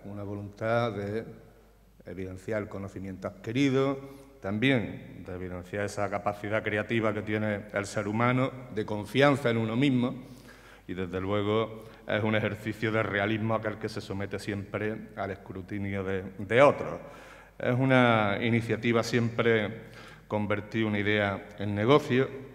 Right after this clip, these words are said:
querer también con nuestras capacidades generar riqueza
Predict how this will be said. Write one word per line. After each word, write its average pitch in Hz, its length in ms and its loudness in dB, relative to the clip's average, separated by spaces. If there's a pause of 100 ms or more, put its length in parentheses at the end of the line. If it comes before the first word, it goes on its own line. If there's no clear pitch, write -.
(1200)
querer 123 260 2
también 113 580 0 (680)
con 98 140 -10
nuestras 101 260 -10
capacidades 104 880 -2
generar 98 400 -4
riqueza 104 640 -2